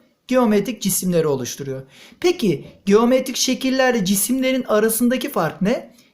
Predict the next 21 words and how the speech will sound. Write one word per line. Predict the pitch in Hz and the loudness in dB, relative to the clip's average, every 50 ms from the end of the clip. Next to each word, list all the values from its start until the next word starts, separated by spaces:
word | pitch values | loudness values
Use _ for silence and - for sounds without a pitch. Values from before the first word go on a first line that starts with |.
| _ _ | _ _
Geometrik | 170 180 196 226 233 240 254 269 277 269 - 349 349 339 - - | 0 2 4 4 4 4 4 2 0 -2 -2 0 0 0 0 -2
cisimler | - 226 190 - - 208 196 196 190 185 180 | -4 -2 -2 0 2 2 4 4 4 2 0
çocuklar | 170 - 196 185 - - 247 269 247 | -2 -2 -4 -2 0 0 0 2 2
yerden | 214 190 175 202 208 175 170 220 240 240 | 2 2 2 2 2 2 2 2 4 4
yüksektir | 220 180 - - - 190 175 - - - 135 131 | 2 2 0 -2 -2 -2 -2 -2 -4 -6 -6 -6
bakın. | 135 135 135 - 113 107 - - _ - | -6 -6 -6 -8 -10 -12 -12 -14 _ -10
Yüksekliği | 151 139 - - - 196 180 185 - 196 196 185 | -8 -6 -4 -4 -2 -2 -2 0 0 2 2 2
vardır. | 151 127 110 107 107 113 104 - - - _ _ _ _ _ _ _ _ _ _ | 2 0 -2 -4 -8 -12 -16 -16 -18 -20 _ _ _ _ _ _ _ _ _ _
Yerden | - 151 147 147 147 147 185 196 208 202 | -4 -2 0 0 0 0 0 0 2 2
bir | 202 | 2
yüksekliği | 202 196 196 - - 202 185 - 190 180 175 156 | 2 0 0 -2 -2 -2 -2 -2 0 0 0 0
var | 135 120 110 117 | 0 -2 -4 -8
bunların. | 113 110 107 107 117 | -8 -8 -8 -6 -4
Bakın | 151 160 160 226 240 233 - - _ _ _ _ _ _ - | -4 -4 -2 -2 -4 -4 -6 -10 _ _ _ _ _ _ 0
yerden | 226 214 190 170 - 180 196 | 0 2 2 2 2 0 0
yüksekliği | 220 214 196 175 - - 185 170 170 170 156 147 135 | 0 0 -2 -2 -2 -4 -4 -4 -4 -4 -4 -4 -4
var. | 123 104 101 - - _ _ - - - - - _ _ | -6 -6 -10 -12 -16 _ _ -20 -20 -20 -20 -20 _ _
Hepsi | _ - 220 208 202 - - - 175 180 208 247 - - - _ _ - | _ -2 0 0 0 0 -2 0 2 2 2 2 0 -4 -14 _ _ -4
yerden | 160 170 165 165 160 160 202 226 233 208 | 0 0 2 2 0 0 0 0 2 2
daha | 190 165 - | 2 2 2
yüksek. | 170 175 147 - - - 110 98 - - - - _ | 2 0 0 -2 -4 -6 -6 -8 -10 -12 -18 -20 _